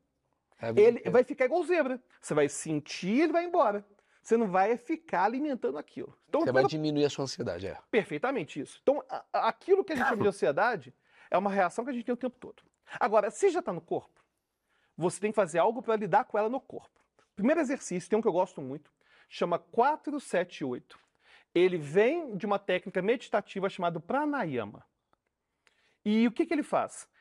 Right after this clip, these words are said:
Speaker 2: Ele desacelera o corpo fisiologicamente.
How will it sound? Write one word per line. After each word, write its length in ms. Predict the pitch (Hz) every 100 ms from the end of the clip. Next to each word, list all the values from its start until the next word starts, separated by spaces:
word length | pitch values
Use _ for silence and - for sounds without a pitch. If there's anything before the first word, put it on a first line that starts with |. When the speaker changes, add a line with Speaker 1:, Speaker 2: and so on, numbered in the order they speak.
| - -
Speaker 2:
Ele 220 | 196 196
desacelera 1120 | 147 143 285 403 311 320 - 240 196 202 190 -
o 120 | 175
corpo 440 | - 220 - -
fisiologicamente. 1300 | 175 - 359 381 285 247 208 214 - 180 127 - -